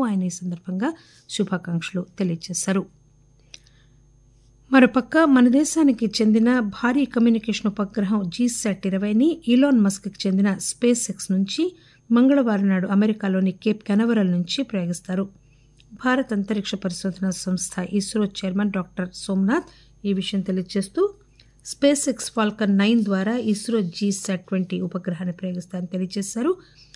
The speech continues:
పద్నాలుగేళ్ల పాటు ఈ ఉపగ్రహం కక్షలో ఉండి వివిధ రకాల సమాచారాన్ని అందిస్తుంది. ఇంటర్నెట్ కనెక్టివిటీని సుదూర ప్రాంతాలకు విస్తరించడంతో సహా అనేక కీలక సేవలను ఈ ఉపగ్రహం ద్వారా పొందవచ్చు. దక్షిణ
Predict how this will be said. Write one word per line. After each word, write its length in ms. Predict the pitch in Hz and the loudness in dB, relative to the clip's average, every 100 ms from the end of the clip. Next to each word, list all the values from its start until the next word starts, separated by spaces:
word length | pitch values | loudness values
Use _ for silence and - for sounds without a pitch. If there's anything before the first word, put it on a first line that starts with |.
| - | -6
పద్నాలుగేళ్ల 580 | 214 208 - 233 220 269 | -4 -2 -2 -2 0 0
పాటు 300 | 269 214 202 | 0 -4 -2
ఈ 80 | 185 | -2
ఉపగ్రహం 460 | 180 180 190 196 214 | -4 -4 -2 -2 -2
కక్షలో 460 | 196 - - 190 | -4 -6 -4 -2
ఉండి 280 | 190 190 254 | 0 -2 -2
వివిధ 280 | 220 180 180 | -2 -2 -2
రకాల 340 | 180 180 185 | -4 -4 -6
సమాచారాన్ని 600 | 180 196 180 180 180 180 180 | -6 -6 -6 -8 -10 -6 -6
అందిస్తుంది. 480 | 175 - 190 190 196 - _ _ _ _ _ - | -6 -8 -4 -4 -4 -10 _ _ _ _ _ -2
ఇంటర్నెట్ 500 | 226 226 214 202 196 | -2 2 2 0 -2
కనెక్టివిటీని 640 | 190 185 196 190 202 220 233 | -4 -2 -2 -4 0 0 0
సుదూర 380 | 226 226 247 | 0 2 2
ప్రాంతాలకు 580 | 220 202 180 185 185 185 | 0 -4 -6 -4 -6 -4
విస్తరించడంతో 720 | 180 - 185 185 180 180 175 190 | -6 -6 -4 -4 -4 -8 -6 -8
సహా 480 | - 214 226 285 285 | -6 -8 -6 -8 -2
అనేక 300 | 202 220 214 | -2 -2 -4
కీలక 420 | 196 240 247 247 | -6 -2 -2 -2
సేవలను 500 | 196 - 185 185 226 349 - _ _ - | -6 -6 -6 -2 0 -2 -6 _ _ -2
ఈ 100 | 208 | 0
ఉపగ్రహం 520 | 190 180 185 175 180 | 0 -2 -6 -6 -6
ద్వారా 240 | 170 185 269 | -6 -6 -8
పొందవచ్చు. 580 | - 170 175 170 - 180 - _ _ _ _ - _ _ _ _ _ | -6 -6 -4 -6 -6 -8 -10 _ _ _ _ -20 _ _ _ _ _
దక్షిణ 460 | 202 285 285 - | -2 0 0 0